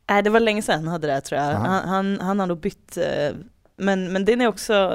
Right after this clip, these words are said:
Speaker 1: den är också bra. Ehm, jag funderade på att lägga till skev analytiker häromdagen, för att Gustav Gelin, eh, Hammarby-supporten som vi älskar så mycket,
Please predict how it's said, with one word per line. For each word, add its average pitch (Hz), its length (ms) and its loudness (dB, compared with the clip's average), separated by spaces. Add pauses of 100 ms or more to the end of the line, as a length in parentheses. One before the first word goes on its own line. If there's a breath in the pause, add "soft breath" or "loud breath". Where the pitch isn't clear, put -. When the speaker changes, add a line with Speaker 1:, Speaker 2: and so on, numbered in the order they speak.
(380)
Speaker 1:
den 294 160 -2 (140)
är 247 60 0
också - 200 -12
bra. 202 240 -6 (760 loud breath)
Ehm, 196 600 2 (160)
jag 214 180 4
funderade 220 320 6
på 208 160 2
att 196 60 4
lägga 190 280 2
till 170 560 0
skev 208 580 2
analytiker 190 1000 0
häromdagen, 156 720 -2
för 185 120 -2
att 175 60 -4
Gustav 196 340 0
Gelin, 196 600 -2 (220)
eh, 165 480 0 (240)
Hammarby-supporten 190 880 0
som 180 200 -2
vi 165 160 -2
älskar 202 720 2 (380 soft breath)
så - 120 -2
mycket, 175 480 0